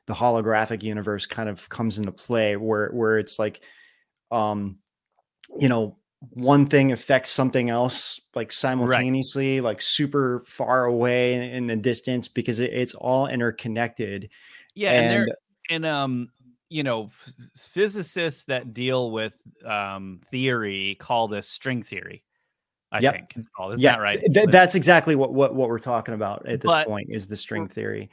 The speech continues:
Speaker 2: Right, but they're not
Speaker 1: But
Speaker 2: calling it plasma. They're trying to work
Speaker 1: Yeah.
Speaker 2: it out via gravity and all of this, like, boring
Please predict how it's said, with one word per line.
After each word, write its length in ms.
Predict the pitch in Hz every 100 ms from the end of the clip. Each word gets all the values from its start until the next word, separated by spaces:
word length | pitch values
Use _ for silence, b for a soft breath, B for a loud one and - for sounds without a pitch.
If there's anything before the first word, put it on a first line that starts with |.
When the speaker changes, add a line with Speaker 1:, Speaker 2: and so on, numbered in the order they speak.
| b
Speaker 2:
Right, 300 | 175 202 180
but 120 | 135 151
they're 100 | 175
not 200 | 156 151
Speaker 1:
But 80 | - 170
Speaker 2:
calling 160 | 160 139
it 140 | 123
plasma. 680 | - 147 151 151 117 95 98
They're 180 | 113 147
trying 300 | - 196 190
to 60 | 151
work 180 | 143 113
Speaker 1:
Yeah. 120 | 95
Speaker 2:
it 80 | 127
out 220 | 131 120
via 260 | 117 120
gravity 720 | 104 117 117 120 117 113 110 110
and 120 | 113
all 200 | 117 120
of 120 | 104
this, 300 | 110 107 -
like, 300 | 110 104 98
boring 720 | 101 117 131 127 120 113 107